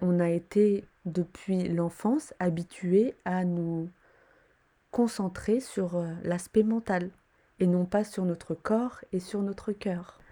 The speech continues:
Un autre truc, euh, super important, c'est que quand tu te relies à Dieu constamment, tu te relies à la vérité de Dieu et également à ta vérité à toi-même. Donc plusieurs fois par jour,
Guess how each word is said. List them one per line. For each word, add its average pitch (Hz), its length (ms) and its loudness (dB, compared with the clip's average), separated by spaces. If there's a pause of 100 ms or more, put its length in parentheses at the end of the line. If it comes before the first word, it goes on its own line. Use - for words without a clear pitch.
(180)
Un 214 140 6
autre 294 240 4
truc, 254 380 -2
euh, 196 80 4
super 240 540 -2
important, 220 580 -2
c'est - 200 -16
que - 120 -4
quand 262 500 4 (160)
tu - 160 -8
te - 160 -4
relies 202 540 4
à 190 100 0
Dieu 196 260 2
constamment, 196 640 0 (640)
tu 208 160 -2
te - 160 -2
relies 208 680 4
à 185 120 -2
la 175 200 2
vérité 220 560 2
de 185 100 2
Dieu 156 300 -6 (560)
et 196 240 6
également 226 580 4
à 180 120 0
ta 180 200 -2
vérité 214 800 0
à 175 100 -2
toi-même. 180 540 -2 (460)
Donc 185 220 0 (200)
plusieurs 277 640 4
fois 214 180 0
par 190 260 -4
jour, 190 520 -4